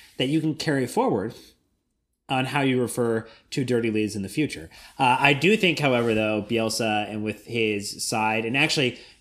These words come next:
doing our preview podcast with Dan from the, the Square Ball was really insightful, and around the kind of the, the fitness, the regimen, uh, some of the things that you don't see in the Amazon documentary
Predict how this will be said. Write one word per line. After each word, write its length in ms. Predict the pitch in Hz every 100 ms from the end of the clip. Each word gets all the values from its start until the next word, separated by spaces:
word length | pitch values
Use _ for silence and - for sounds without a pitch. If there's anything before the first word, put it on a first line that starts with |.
| -
doing 360 | 135 131 127
our 260 | 120 110 107
preview 320 | - 127 117
podcast 540 | 113 107 107 110 104 -
with 100 | 98
Dan 280 | 107 107
from 160 | 104 104
the, 260 | 101 101 92
the 80 | 110
Square 280 | - 110
Ball 500 | 95 104 101 101 101 - _ _
was 300 | 120 113 107 107
really 280 | 117 113
insightful, 840 | 107 98 104 113 147 147 170 156 - -
and 400 | 123 117 113 113
around 320 | 120 113 110
the 160 | 107 104
kind 200 | - 117
of 100 | 104
the, 100 | 104
the 180 | - 110
fitness, 480 | - 120 127 110 -
the 100 | 110
regimen, 580 | 110 107 101 104 101 - _ -
uh, 100 | 101
some 180 | 120 139
of 40 |
the 40 | 123
things 120 | 123
that 60 | 117
you 100 | 113
don't 320 | 110 165 220
see 340 | - 113 131 -
in 100 | 123
the 80 | 107
Amazon 300 | 110 110 104
documentary 640 | 104 101 104 95 92 104